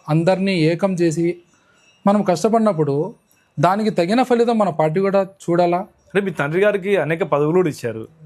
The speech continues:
Speaker 2: పార్టీ, మీకు కూడా స-, సేమ్ అలాగనే పార్టీలో జోనల్ ఫైవ్ ఇన్ఛార్జ్ కానీ,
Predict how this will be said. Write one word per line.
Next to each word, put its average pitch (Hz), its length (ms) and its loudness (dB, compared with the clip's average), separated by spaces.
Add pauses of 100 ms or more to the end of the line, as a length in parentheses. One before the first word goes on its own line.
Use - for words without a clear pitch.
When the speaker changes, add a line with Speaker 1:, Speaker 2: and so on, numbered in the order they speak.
(120)
Speaker 2:
పార్టీ, 120 380 -2 (140)
మీకు 165 200 0
కూడా 190 320 0 (220)
స-, - 280 -6
సేమ్ 180 280 -2
అలాగనే 160 520 -2 (160)
పార్టీలో 147 280 0
జోనల్ 147 360 -2
ఫైవ్ 143 160 -2
ఇన్ఛార్జ్ 139 280 -2
కానీ, 139 340 -4